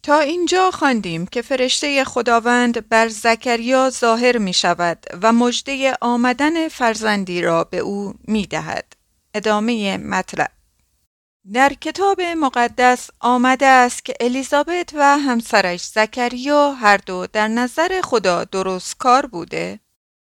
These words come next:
و تمام احکام و فرایض الهی را با جان و دل به جا می آوردند.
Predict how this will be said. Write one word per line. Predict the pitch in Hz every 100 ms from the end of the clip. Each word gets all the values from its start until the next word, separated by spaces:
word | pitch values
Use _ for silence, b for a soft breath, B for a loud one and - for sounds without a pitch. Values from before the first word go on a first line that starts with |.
| _ 196
و | 208
تمام | - 208 202 196 202 196 -
احکام | 247 254 - 302 311 285 233
و | 269
فرایض | 269 277 269 269 294 330 -
الهی | 359 349 240 202 196 175
را | 160 156
با | 196 185
جان | - 202 190
و | 196 196
دل | 247 240 240 - 214
به | 247
جا | 277 277
می | 285 226
آوردند. | 175 175 175 165 - 160 - - -